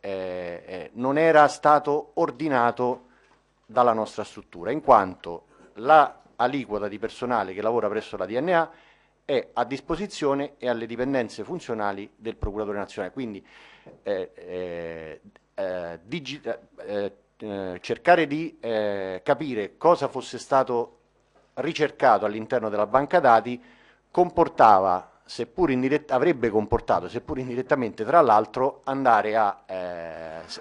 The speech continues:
ehm, accertarsi su ciò che stava, su, su quali attività stava svolgendo la Procura Nazionale Antimafia, cioè un, un ente, eh, de-, sul quale noi non abbiamo nessun tipo, anzi ci mancherebbe.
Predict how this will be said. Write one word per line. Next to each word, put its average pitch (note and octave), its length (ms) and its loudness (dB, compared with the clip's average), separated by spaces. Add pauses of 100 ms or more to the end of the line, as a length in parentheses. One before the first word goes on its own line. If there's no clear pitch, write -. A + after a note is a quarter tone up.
ehm, F2 500 -14
accertarsi A#2+ 920 -2 (400)
su - 380 -14 (380)
ciò E3+ 220 4
che C3+ 120 -6
stava, G#2+ 640 4
su, - 240 -14
su - 220 -16
quali A#2+ 600 4
attività B2 500 -4
stava A#2 200 -2
svolgendo B2+ 440 -4
la G#2 100 -2
Procura G2+ 260 -8
Nazionale F#2+ 340 -10
Antimafia, G2+ 360 -8
cioè A#2 300 -2
un, G2+ 240 -14
un G2+ 180 -14
ente, A2+ 440 -8 (440)
eh, F2 220 -12
de-, F#2 180 -10
sul - 220 -18
quale G2+ 240 -2
noi G2+ 100 -6
non F#2 160 -8
abbiamo F2 720 -8
nessun F2+ 300 -18
tipo, F2+ 280 -12
anzi E2 360 -16
ci - 100 -20
mancherebbe. E2+ 400 -18